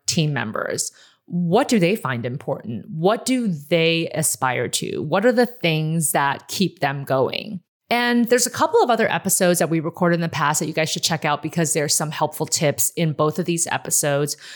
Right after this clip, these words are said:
We did an episode about the animal types and how people can be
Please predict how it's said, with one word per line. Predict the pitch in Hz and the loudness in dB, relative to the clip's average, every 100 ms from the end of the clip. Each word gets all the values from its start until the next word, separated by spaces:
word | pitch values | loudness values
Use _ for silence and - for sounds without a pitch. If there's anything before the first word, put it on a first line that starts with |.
| - - | -20 -8
We | 165 180 180 180 | 2 4 4 2
did | 208 | 2
an | 208 185 | 0 -2
episode | 165 185 208 - 165 151 156 175 - | -2 -2 0 2 2 4 2 0 0
about | 175 170 - 151 151 151 143 - - | -2 -2 -2 0 2 2 0 -4 -6
the | 151 170 156 156 151 151 - _ _ - | -4 -2 0 -2 -4 -6 -12 _ _ -4
animal | 170 170 156 139 | -2 -2 -2 -4
types | - - - - - - | -4 -6 -6 -4 -6 -2
and | 175 165 | -2 -2
how | 156 - 175 190 | -2 0 2 2
people | 214 208 175 | 2 -2 0
can | 175 - 160 156 151 | -2 -2 -2 -2 -4
be | 151 147 147 147 147 | -4 -4 -4 -6 -8